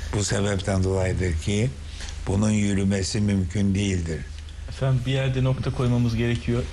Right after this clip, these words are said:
Speaker 2: Eğer uygun görürseniz burada toparlayalım, noktalayalım.
Speaker 1: Evet, noktalayalım. Noktalarken söyleyeceğimiz söz şudur. A K P,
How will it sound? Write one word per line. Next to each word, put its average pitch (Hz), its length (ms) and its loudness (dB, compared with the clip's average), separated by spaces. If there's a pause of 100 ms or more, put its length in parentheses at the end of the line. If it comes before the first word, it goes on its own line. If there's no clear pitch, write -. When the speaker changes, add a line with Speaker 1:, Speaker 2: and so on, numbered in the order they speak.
Speaker 2:
Eğer 110 220 2 (540)
uygun 120 280 2
görürseniz 113 500 2
burada 107 220 2
toparlayalım, 101 560 2
noktalayalım. 101 520 2 (360)
Speaker 1:
Evet, 80 240 0 (120)
noktalayalım. 90 840 0
Noktalarken 95 840 0 (480)
söyleyeceğimiz 92 640 0
söz 92 320 0
şudur. 95 440 0 (720)
A 95 120 -2
K 92 260 -4
P, 101 340 0